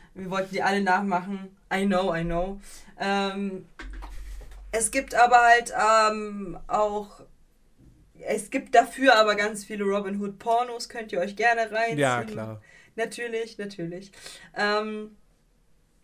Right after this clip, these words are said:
Speaker 1: und, ähm, also wie gesagt, mein Film ist es halt nicht. Ich mag halt, ich mag halt den Fuchs.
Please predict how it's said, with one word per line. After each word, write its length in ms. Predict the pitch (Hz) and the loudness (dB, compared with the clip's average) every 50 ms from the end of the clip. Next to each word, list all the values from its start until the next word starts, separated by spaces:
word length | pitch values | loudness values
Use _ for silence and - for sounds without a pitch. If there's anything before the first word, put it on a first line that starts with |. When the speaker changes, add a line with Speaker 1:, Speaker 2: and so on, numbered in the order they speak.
| _ _ _ _ _ _ _ - - _ _ _ - - - | _ _ _ _ _ _ _ -20 -20 _ _ _ -20 -12 -6
Speaker 1:
und, 600 | 208 196 196 202 196 196 190 202 202 202 - - - | -2 0 0 2 2 0 0 0 -2 -4 -4 -4 -2
ähm, 640 | 185 185 185 185 185 185 185 190 196 196 190 - - _ _ - _ _ _ _ _ _ _ _ _ _ _ _ _ _ _ _ _ _ _ _ | 0 0 2 4 4 2 2 -2 -6 -10 -12 -14 -18 _ _ -20 _ _ _ _ _ _ _ _ _ _ _ _ _ _ _ _ _ _ _ _
also 280 | 214 233 202 208 208 | 4 4 4 2 -2
wie 80 | 254 254 | -2 0
gesagt, 380 | 302 - - 311 330 320 - - - | 2 6 6 6 6 6 2 -4 0
mein 340 | 214 220 226 254 294 302 285 | 4 6 6 6 6 4 0
Film 260 | - 269 269 285 277 | -2 -2 0 0 0
ist 140 | 269 269 226 | 0 -2 -4
es 140 | 226 - 262 | -6 2 4
halt 260 | 240 233 262 254 - | 6 6 4 2 -2
nicht. 340 | 262 269 262 - - - - - - - - | -4 -6 -6 -6 -12 -16 -20 -20 -20 -14 -10
Ich 180 | - 262 269 277 | -8 -6 0 6
mag 240 | 330 359 403 415 403 320 | 10 10 10 10 8 6
halt, 360 | 320 320 320 320 320 330 330 - | 6 6 8 6 6 2 0 -4
ich 120 | - - | -4 0
mag 280 | 302 320 330 330 330 - | 4 4 4 4 2 2
halt 240 | 277 269 269 269 | 2 2 2 0
den 160 | 254 247 233 - | -2 -8 -10 -8
Fuchs. 540 | - 233 226 214 220 - - - - - | -6 -6 -6 -6 -8 -12 -14 -14 -16 -20